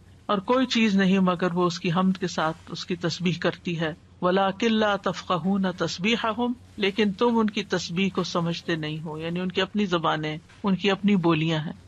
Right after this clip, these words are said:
إِنَّهُ كَانَ حَلِيمًا غَفُورًا،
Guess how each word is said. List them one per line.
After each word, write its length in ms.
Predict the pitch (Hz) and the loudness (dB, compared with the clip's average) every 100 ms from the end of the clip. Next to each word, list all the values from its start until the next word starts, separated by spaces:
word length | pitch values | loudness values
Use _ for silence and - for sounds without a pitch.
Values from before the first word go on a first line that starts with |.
| - - 208 | -20 -6 2
إِنَّهُ 480 | 208 202 170 180 175 | 4 4 2 0 0
كَانَ 300 | 180 180 185 175 | 0 0 0 0
حَلِيمًا 460 | 175 180 196 185 175 | 0 2 4 2 2
غَفُورًا، 520 | 160 - 175 170 160 | -2 -4 -4 -2 -4